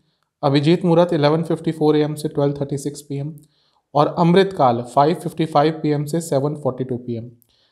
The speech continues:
अशुभ मुहूर्त राहु काल फ़ोर एट पी एम से फ़ाइव ट्वेंटी सिक्स पी एम और गुलिक काल टू फ़िफ़्टी वन पी एम से फ़ोर एट पी एम।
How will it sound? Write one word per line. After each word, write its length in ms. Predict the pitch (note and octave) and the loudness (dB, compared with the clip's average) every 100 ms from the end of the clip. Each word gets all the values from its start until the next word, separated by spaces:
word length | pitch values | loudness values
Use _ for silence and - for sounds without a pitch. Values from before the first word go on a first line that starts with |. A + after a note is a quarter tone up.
| _ _ | _ _
अशुभ 220 | E3 G3+ F3+ | 2 4 4
मुहूर्त 340 | D#3 C3 B2 | 2 0 2
राहु 260 | C3+ D3 E3 | 4 4 4
काल 300 | D#3 G2+ G2+ - _ _ _ - | 4 2 -2 -14 _ _ _ 2
फ़ोर 300 | F3+ G3+ - | 4 4 2
एट 280 | E3+ E3+ F3+ | -2 -2 -2
पी 80 | F3 | 0
एम 180 | E3+ | 2
से 140 | E3+ F3 | 0 -2
फ़ाइव 280 | - D3 D#3 | 0 0 0
ट्वेंटी 280 | D3+ D3 | -4 -4
सिक्स 260 | D3 D#3+ - | -6 -8 -10
पी 180 | - D3+ | -6 -4
एम 140 | E3+ - - _ _ - | -4 -8 -20 _ _ 0
और 180 | C#3 C#3+ | 2 4
गुलिक 320 | D#3+ F3+ F3+ | 4 2 2
काल 280 | C#3+ A#2+ A#2+ - | -2 -2 -6 -4
टू 100 | F3 | -4
फ़िफ़्टी 320 | F3+ E3+ E3+ | -2 -2 2
वन 200 | D#3+ E3 | 2 2
पी 160 | E3 D3+ | 0 0
एम 140 | C#3+ | 0
से 180 | D3 F#3+ | -2 -6
फ़ोर 380 | F#3+ C#3+ D3 D3+ | -2 0 0 0
एट 220 | C3 C3 - | -4 -4 -8
पी 80 | A#2 | -10
एम। 140 | B2 | -10